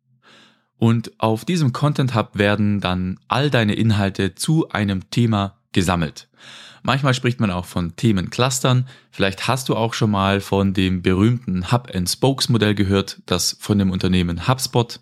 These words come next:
bekannt gemacht wurde. Da kommen wir nachher noch drauf. Und ja, also ein Content Hub ist in der Regel eine Kollektion von Inhalten zu einem ähnlichen Thema. Aber es gibt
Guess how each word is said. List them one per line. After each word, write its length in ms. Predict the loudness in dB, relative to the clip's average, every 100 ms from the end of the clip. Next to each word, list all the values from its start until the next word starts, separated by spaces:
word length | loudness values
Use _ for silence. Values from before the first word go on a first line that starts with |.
| _
bekannt 320 | -4 0 0
gemacht 260 | 0 -2 -2
wurde. 220 | -2 0
Da 80 | 0
kommen 160 | 2 2
wir 80 |
nachher 180 | 2 -2
noch 140 | -4 -2
drauf. 360 | 0 0 -2 -16 -20 -20 -20 -20 -20 -2
Und 220 | 2 2
ja, 120 | 2
also 260 | 0 0 2
ein 240 | 0 -2
Content 360 | -2 0 0 0
Hub 220 | -2 -4 _ _ _
ist 340 | -2 -2 -6 -18 _
in 160 | 0 2
der 160 | 2 2
Regel 380 | 2 2 0 -2
eine 400 | -2 0 0 -2
Kollektion 960 | -8 -2 0 0 0 0 2 0 -4 _ _
von 220 | -2 -2
Inhalten 600 | 0 2 2 2 0 -6 -4
zu 200 | -4 0
einem 300 | 0 0 -2
ähnlichen 480 | -2 0 -2 -4 -6
Thema. 340 | -2 -2 -2 -12 _ _ _ -20 -20 -12 -2
Aber 160 | -2
es 60 | 2
gibt 280 | 0 -2